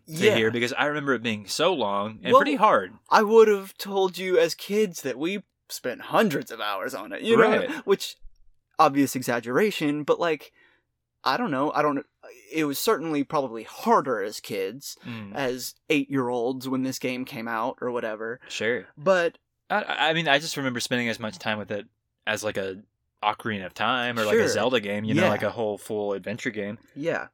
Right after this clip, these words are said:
Speaker 1: But, um, it, it really, it turns out these levels that we've kinda discussed, they, they can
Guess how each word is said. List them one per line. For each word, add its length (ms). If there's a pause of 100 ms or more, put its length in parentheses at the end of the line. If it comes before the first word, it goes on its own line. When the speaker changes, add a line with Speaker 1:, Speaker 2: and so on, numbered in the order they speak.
(600)
Speaker 1:
But, 160
um, 280
it, 260
it 260
really, 380
it 100
turns 360
out 340
these 300
levels 600
that 140
we've 160
kinda 240
discussed, 760 (460)
they, 680
they 240
can 300